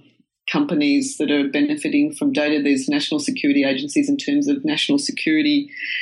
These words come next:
crime prevention. Um, those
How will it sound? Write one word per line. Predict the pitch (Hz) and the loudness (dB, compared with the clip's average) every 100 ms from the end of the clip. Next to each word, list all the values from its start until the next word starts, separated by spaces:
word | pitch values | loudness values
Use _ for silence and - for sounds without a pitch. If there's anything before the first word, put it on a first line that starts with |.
| - - - _ _ - | -6 -8 -12 _ _ -2
crime | 196 196 208 | 0 2 0
prevention. | 175 185 190 - 190 180 180 175 180 170 175 | 0 0 0 0 0 2 2 0 0 -4 -4
Um, | 156 151 147 147 147 147 147 | -2 0 2 2 2 0 0
those | 165 165 - - | 0 -2 -4 -8